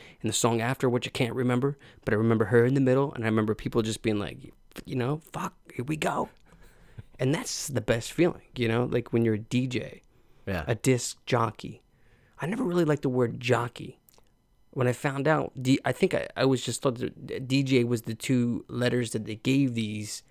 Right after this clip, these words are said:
Speaker 1: people to do their job. And then when I found out it was disc jockey, I was like, "The jockey, it rides the horse?"
Speaker 2: Yeah, it's kinda weird.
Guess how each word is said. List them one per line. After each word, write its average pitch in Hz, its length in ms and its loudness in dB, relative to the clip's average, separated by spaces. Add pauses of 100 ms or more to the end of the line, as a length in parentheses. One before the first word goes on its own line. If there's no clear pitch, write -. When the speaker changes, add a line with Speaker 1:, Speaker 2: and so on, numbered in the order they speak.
(200)
Speaker 1:
people 117 320 0
to 123 120 -8
do 113 180 -2
their 101 140 -6
job. 117 420 -2 (640)
And 139 200 2
then 143 80 6
when 123 100 4
I 120 40 0
found 127 240 2
out 104 60 0
it 101 40 -2
was 101 100 -8
disc - 380 4
jockey, 107 440 -2
I 120 60 0
was 120 100 -2
like, 113 120 -2
"The 117 80 -8
jockey, 123 540 -2
it 120 80 -4
rides 135 260 -6
the 135 100 -4
horse?" - 540 0
Speaker 2:
Yeah, - 180 -10
it's - 120 -18
kinda - 220 -14
weird. - 300 -16